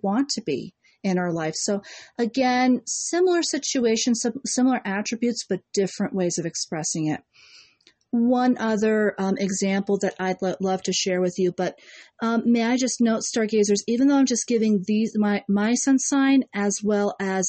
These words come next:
Aries, um, as an example, unanimously across the board, um, with every sun sign, like all the twelve signs, I've kind of seen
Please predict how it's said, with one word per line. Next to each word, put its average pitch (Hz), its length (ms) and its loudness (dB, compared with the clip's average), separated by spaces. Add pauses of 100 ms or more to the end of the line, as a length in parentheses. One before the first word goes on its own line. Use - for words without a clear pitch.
(100)
Aries, 214 760 0
um, 190 320 -2
as 190 180 -2
an 196 100 0
example, 202 640 -2 (800)
unanimously 240 880 4
across 202 560 -4
the 202 100 -4
board, 180 520 0 (180)
um, 185 200 0
with 185 240 -2
every 196 800 0
sun 185 300 -2
sign, 170 480 -4
like 180 180 -8
all 185 160 -2
the 185 100 0
twelve 175 280 -6
signs, 165 520 -2
I've 180 160 -2
kind 208 260 -2
of 185 100 -2
seen 190 720 0